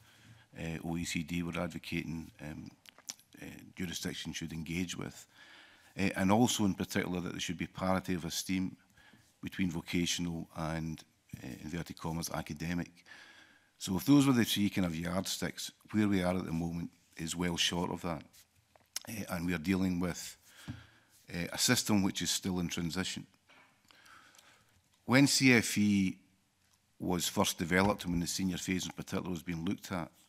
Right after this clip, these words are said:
we were conscious that standard grade had actually been,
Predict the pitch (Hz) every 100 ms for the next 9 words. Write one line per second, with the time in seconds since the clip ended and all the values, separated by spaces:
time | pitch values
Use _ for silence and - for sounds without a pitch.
0 | _ _ - - - - - _ _ _
1 | - 98 95 90 117 127 123 120 92 98
2 | 98 - 104 110 101 90 95 - 82 90
3 | 92 - 87 85 85 85 82